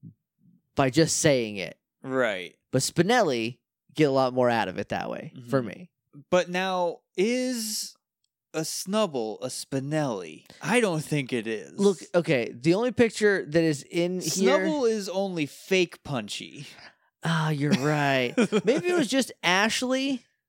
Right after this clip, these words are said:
Speaker 1: I don't like it when you give 'em initials.
Speaker 2: <laughs>
Speaker 1: I'm pretty anti-initials in Pokemon nicknames, I guess.
Speaker 2: I'll average it out to a Great Ball.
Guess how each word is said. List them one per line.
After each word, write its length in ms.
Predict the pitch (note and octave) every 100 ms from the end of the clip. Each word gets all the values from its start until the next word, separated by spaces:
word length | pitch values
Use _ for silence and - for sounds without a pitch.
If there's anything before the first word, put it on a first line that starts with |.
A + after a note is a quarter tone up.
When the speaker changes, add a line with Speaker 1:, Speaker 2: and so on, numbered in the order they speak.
| _ _ _ _
Speaker 1:
I 80 | G3+
don't 220 | C4+ F#4
like 220 | D#4+ C#4+ C4+
it 80 | A#3
when 160 | A3+
you 120 | G#3 E3
give 300 | F#3+ A#3 A3
'em 280 | G3 E3+ - _ _ _ F#3
initials. 880 | F3+ G3 G3 - C#3+ G2 D#3+ G3+ D#3 B2 -
Speaker 2:
<laughs> 180 | - -
Speaker 1:
I'm 640 | - G3 - F3+ A3 A#3
pretty 400 | C4 G4 F4 -
anti-initials 1080 | A#3+ C4 B3+ A#3 F3+ F3 F#3 F3+ F3+ E3 D3+
in 180 | D#3 C3+
Pokemon 500 | E3+ E3+ F#3+ G#3+ A3
nicknames, 400 | G#3 A3+ A3+ A3
I 160 | E3+
guess. 720 | D3 B2+ D#3+ B3+ D4+ - - C4+
Speaker 2:
I'll 220 | E4+ D#4
average 420 | A3+ G3 F#3+ E3
it 120 | E3+
out 320 | D3+ D#3 B2
to 200 | - D3 C3+
a 40 |
Great 460 | B2 B2+ A#2 G2+ A2+
Ball. 440 | G2 G2 G2+